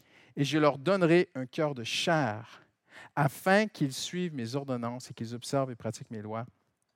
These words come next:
Ils seront mon peuple et je serai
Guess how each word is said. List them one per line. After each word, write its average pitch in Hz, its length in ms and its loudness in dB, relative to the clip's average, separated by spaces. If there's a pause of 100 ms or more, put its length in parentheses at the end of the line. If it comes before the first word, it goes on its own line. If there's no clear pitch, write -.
(320)
Ils 120 80 -6
seront 117 320 -6
mon 156 280 0
peuple 143 360 -2 (180)
et 120 80 -2
je 127 400 -2 (160)
serai 107 600 -6